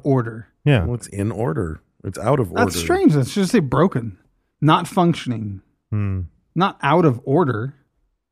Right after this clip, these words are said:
Speaker 3: Probably came from a very specific machine where the order of the components
Speaker 1: Yeah.
Speaker 3: were, was important.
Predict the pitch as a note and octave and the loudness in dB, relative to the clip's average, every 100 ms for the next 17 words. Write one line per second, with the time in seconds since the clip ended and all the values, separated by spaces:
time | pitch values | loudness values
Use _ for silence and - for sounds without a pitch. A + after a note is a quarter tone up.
0 | _ _ _ - F3+ G#3+ G3+ D3 A#2 C3 | _ _ _ 0 0 2 2 2 2 2
1 | A#2 - - A#2 A2+ G2+ - - A#2+ G#2+ | 2 -2 0 -2 -2 -4 -4 -2 0 0
2 | F#2 F2+ F#2 G2 G#2+ A2+ A2 G#2+ F#2+ F#2 | 0 0 0 -2 0 2 2 0 -4 -4
3 | F#2 F#2 E2 - G#2+ G#2 F#2+ - D3 D3 | -4 -4 -4 -2 0 0 -2 -6 -4 -2
4 | B2+ G2+ F#2 F#2 F#2+ E2+ E2+ E2 - F#2 | -2 -2 -4 -4 -4 -4 -4 -6 -8 -10
5 | - D#2+ D2+ | -10 -16 -16